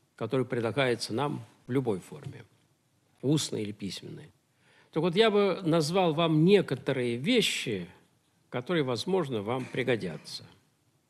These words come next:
Значит, итак, критерии истинного познания Бога,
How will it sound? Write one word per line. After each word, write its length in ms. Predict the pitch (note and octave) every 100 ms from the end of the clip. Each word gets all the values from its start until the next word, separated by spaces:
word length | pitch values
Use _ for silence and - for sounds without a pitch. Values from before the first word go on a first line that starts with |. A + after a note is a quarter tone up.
| _ _ _ _ _ _ _ _ _ _ _ _ _ _ _ _ _ _ _ -
Значит, 260 | C#3 A#2 -
итак, 360 | B2+ G#2+ G2+ - _ _ _
критерии 960 | C#3 C3+ - F#3+ F3+ F3 D#3+ D3+ C#3 G#2+ - _ _ _ _ _ _ _ -
истинного 800 | F#3 F#3+ - C3 G#2+ G2+ F2+ F2 _
познания 600 | - A#2+ G#2+ A2 G2+ G2+
Бога, 460 | F2+ F2 D#2+ D#2+